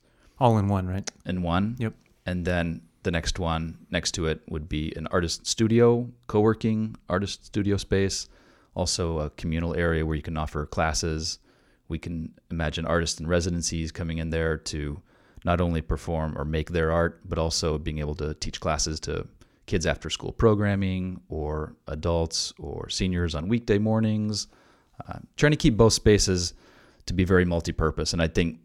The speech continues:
Speaker 2: that's the challenge that we have with a lot of the vacant commercial space. You can't just rely on a single store or a single product as much these days.
Speaker 1: Yep.
Speaker 2: So you have to be able to do a lot of different things and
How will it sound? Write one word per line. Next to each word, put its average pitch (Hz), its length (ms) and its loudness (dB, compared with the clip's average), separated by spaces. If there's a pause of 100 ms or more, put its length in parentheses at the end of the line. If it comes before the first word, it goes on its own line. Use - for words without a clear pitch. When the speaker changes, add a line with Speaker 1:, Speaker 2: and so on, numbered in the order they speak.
(120)
Speaker 2:
that's 87 220 2
the 90 100 -2
challenge 80 420 -2
that 82 140 -2
we 80 120 -4
have 78 300 -2
with 76 160 -6
a 85 60 -4
lot 76 160 0
of 71 60 -6
the - 60 -6
vacant 73 320 -4
commercial 90 360 0
space. - 420 -4 (640)
You 92 100 -8
can't 85 280 0
just 85 200 -2
rely 80 280 2
on 76 140 -2
a 71 60 -6
single 80 580 0 (120)
store 98 420 2
or 65 40 0
a 64 60 -2
single - 260 -4
product - 520 0 (200)
as - 160 -6
much 76 260 -6
these 73 180 -6
days. - 340 -6
Speaker 1:
Yep. 104 180 -4 (340)
Speaker 2:
So - 140 -2
you 80 100 0
have 80 140 -2
to 87 60 -6
be 78 100 -2
able 80 160 -2
to 80 80 -6
do 78 40 -2
a - 20 -2 (100)
lot 73 100 2
of 71 60 -2
different - 280 -8
things 73 340 -6
and 73 120 -6